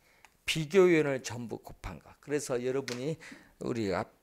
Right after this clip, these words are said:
곱할 때 뭐 상승식으로 구한다, 뭐 이런 말이 나오거든요. 우리나라에서 뭐를 채택? 상승식을 채택한다. 이 비교 요인을 전부 곱해주는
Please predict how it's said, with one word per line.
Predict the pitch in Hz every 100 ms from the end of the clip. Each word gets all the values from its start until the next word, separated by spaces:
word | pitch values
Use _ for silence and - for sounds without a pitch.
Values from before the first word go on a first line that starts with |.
| _
곱할 | - 156 - 165 156
때 | -
뭐 | - -
상승식으로 | - 226 226 220 - 202 185 165 - 139 135 120 -
구한다, | - 113 104 92 -
뭐 | - 135
이런 | 131 120
말이 | 95 101
나오거든요. | 76 - 78 117 143
우리나라에서 | 135 160 165 151 147 123
뭐를 | 117 143 143
채택? | 143 - 208 - _ _ _ _
상승식을 | - - 175 175 170 165 - 135 127 - - 85 - 82 -
채택한다. | - - - - - - - - - -
이 | 110 -
비교 | - 160 143 226 220
요인을 | 196 180 160 - -
전부 | - - - 294 294 214 - - - -
곱해주는 | 156 147 - 170 156 147 123 160